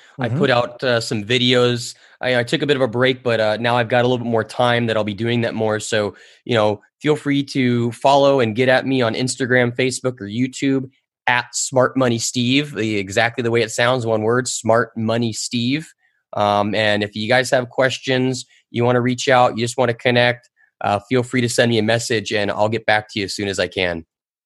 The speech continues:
Speaker 2: Okay, very cool. And, uh, Steven is a cool guy, so yeah, he'll, uh, he'll definitely, uh, be happy to connect with you. And, uh, are you on Twitter as well?
Speaker 1: Uh, you know, I've got a handle, but I can't even remember the last time I was on Twitter, to be
Speaker 2: Okay.
Speaker 1: honest. <laughs>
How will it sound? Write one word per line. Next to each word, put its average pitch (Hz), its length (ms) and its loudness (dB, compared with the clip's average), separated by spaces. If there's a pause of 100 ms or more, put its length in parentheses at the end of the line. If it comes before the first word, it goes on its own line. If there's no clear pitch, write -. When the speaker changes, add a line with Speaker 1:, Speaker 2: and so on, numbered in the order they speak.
(140)
Speaker 2:
Okay, 123 320 0
very 113 240 2
cool. 127 280 0
And, 117 180 0
uh, 110 40 0
Steven 127 360 0
is 120 100 0
a 120 60 -2
cool 127 240 -2
guy, 123 300 2
so 123 260 -2
yeah, 107 180 0
he'll, 110 300 -2
uh, 107 280 -2 (840)
he'll 117 160 -2
definitely, 123 560 0
uh, 110 160 2
be 110 220 0
happy 117 260 2
to 120 120 -4
connect 117 300 0
with 120 120 2
you. 123 240 2
And, 110 200 0
uh, 110 440 0 (120)
are 143 120 2
you 214 120 2
on 214 80 2
Twitter 175 360 0
as 120 120 0
well? 127 460 -2 (840)
Speaker 1:
Uh, 143 400 2
you 147 140 2
know, 143 180 4
I've 131 200 2
got 139 200 4
a 131 60 2
handle, 127 440 2
but 120 160 2
I 120 140 4
can't 120 240 -2
even 117 180 0
remember 110 220 0
the 107 80 0
last 107 320 0
time 107 200 -2
I 98 100 0
was 92 140 -4
on 95 140 -2
Twitter, 92 280 -4
to 135 120 0
be 120 120 0
Speaker 2:
Okay. 87 80 2
Speaker 1:
honest. - 1300 0
<laughs> - 60 -16